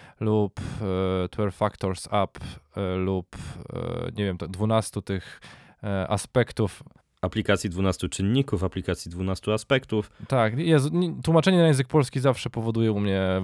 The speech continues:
Speaker 1: że organy się wywracają. Ale na ile jesteście tym zaciekawieni i na ile ten temat chcielibyście poszerzyć, nie wiem, nawet w kontekście jakichś tworzenia filmików, które pok-, e, skupią się na poszczególnych aspektach, ich plusach i minusach i zastosowaniu.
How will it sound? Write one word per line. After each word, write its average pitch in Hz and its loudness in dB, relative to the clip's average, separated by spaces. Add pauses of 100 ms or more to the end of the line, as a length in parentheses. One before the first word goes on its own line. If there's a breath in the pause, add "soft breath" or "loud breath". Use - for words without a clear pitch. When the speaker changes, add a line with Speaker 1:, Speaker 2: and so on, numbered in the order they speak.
(120)
Speaker 1:
że 101 -2
organy 110 2
się 92 -2
wywracają. 107 0 (540 loud breath)
Ale 147 4
na 139 6
ile 170 4 (120)
jesteście 127 0
tym 135 2 (120)
zaciekawieni 123 0
i 156 0
na 139 2
ile 156 0
ten 143 2
temat 135 -2 (180)
chcielibyście 135 0
poszerzyć, 123 -2
nie 120 2
wiem, 104 2 (120)
nawet 120 2
w - -18
kontekście 110 -4
jakichś 110 -8
tworzenia 104 -2
filmików, 95 -2 (320 loud breath)
które 101 -2
pok-, 113 0
e, 104 0
skupią 123 0
się 127 0
na 117 2
poszczególnych 127 2
aspektach, 156 -2
ich 123 -6
plusach 131 -4
i - -2
minusach 123 0
i 120 0
zastosowaniu. 98 -2